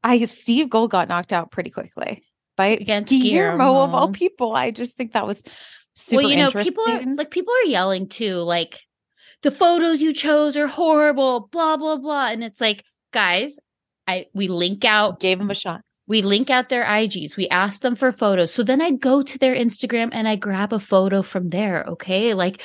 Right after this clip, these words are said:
Speaker 2: you can't get at us for you not approving of a photo. You should have campaigned harder for them to send it.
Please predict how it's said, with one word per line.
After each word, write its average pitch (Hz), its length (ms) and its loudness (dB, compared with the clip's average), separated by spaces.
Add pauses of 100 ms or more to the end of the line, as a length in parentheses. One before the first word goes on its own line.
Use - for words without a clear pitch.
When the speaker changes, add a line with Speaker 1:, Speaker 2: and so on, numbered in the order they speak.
(260)
Speaker 2:
you 220 80 -8
can't 285 420 -2
get 226 160 -2
at 226 280 2
us 202 460 0 (360)
for 226 120 4
you 214 280 4
not 240 200 2
approving 233 420 -2
of 208 100 -4
a 208 60 -4
photo. 233 380 -4
You 170 100 -10
should - 180 -6
have - 80 -8
campaigned 277 480 -6
harder 262 360 -6
for 277 140 -8
them 254 160 -4
to 277 80 -4
send 349 400 -8
it. - 180 -12